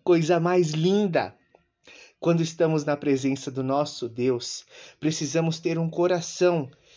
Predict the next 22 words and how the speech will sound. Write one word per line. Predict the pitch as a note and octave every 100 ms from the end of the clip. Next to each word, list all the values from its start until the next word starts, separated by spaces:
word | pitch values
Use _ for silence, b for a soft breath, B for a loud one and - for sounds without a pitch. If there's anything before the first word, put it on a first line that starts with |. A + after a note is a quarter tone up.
| b b b -
que | A3
adora | G#3 D#3+ G3 A#3 G3+
ao | C#3
Senhor, | - C#3 A#2+ G#2 G2+ - _ _ _ _ -
louvá-lo, | C3+ D#3 B2 B2+ B2+ C3+ C3 A#2 B2+ B B B B
falar | - F3 F#3 G3
tudo | - B3+ B3+ -
que | - A3+
Ele | C4 C4 A3+ E3
é | F#3 A3 E3 _ -
para | C#3 B2+
nós. | A#2 G#2+ G#2 - - _ b b b b b b _ _
E | D3 C3+ C#3+
eu | G#3+ C#4
tenho | - G3+ G3+
uma | G#3 G#3+
certeza | - C4 C4+ - D#3 D#3 E3+
para | F3+
te | F3 F#3
falar. | E3+ A#3 F#3 G2 F#2+ - _ _ _ b b b b b -
Ele | E3+ G3+ G#3+
virá | E3+ D3 A#2+ C3+ F3